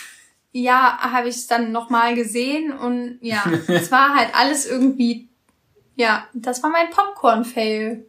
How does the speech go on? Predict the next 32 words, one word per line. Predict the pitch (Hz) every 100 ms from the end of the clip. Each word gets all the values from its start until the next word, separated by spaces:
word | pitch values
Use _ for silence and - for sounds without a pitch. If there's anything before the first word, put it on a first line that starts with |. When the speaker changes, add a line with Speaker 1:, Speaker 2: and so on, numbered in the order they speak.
| 226
Speaker 2:
Ja, | 147 101 98 - _ _ _ _
es | 403
Speaker 1:
Ja. | 359
Speaker 2:
war | 127
ein | 160
Erlebnis. | 156 151 107 -
Wir | 113
sind | 127
auch, | 170 160
glaub | 170 160
ich, | 160
erstmal | 147 139 147
geheilt | 123 120 113 110
von | 101
Popcorn, | 101 101 - 98 135
oder? | 226
Speaker 1:
Ja, | - - -
aber, | 240 311 339 359 381 -
Speaker 2:
<laughs> | - -
Speaker 1:
aber | 262 294 311
der | 277 240
Online-Shop | 247 294 311 285 302 - 285 277 -
ist | - 269 -
total | 247 - 226 233
nett | 226 240 247
und | 247 247
kulant | 254 220 240 254
und | 247 233
ich | 226
kann's | - 247 240
einfach | 226 240 247
zurückschicken. | - 226 262 269 - 269 - 247 262